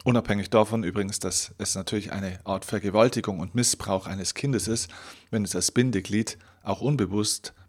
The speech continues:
benutzt wird, damit die Partnerschaft hält. Aber das wäre vielleicht ein anderer Podcast.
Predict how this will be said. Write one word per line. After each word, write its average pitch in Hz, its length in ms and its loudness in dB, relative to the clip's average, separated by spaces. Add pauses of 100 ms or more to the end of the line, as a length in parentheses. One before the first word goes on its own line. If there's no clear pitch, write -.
benutzt 127 480 4
wird, 107 240 4 (440)
damit 98 220 -4
die 95 60 -2
Partnerschaft 92 600 -6
hält. - 240 -16 (840)
Aber 110 340 6
das 101 160 -4
wäre 101 120 0
vielleicht 90 320 -6
ein 87 80 -10
anderer 92 240 -8
Podcast. - 600 -12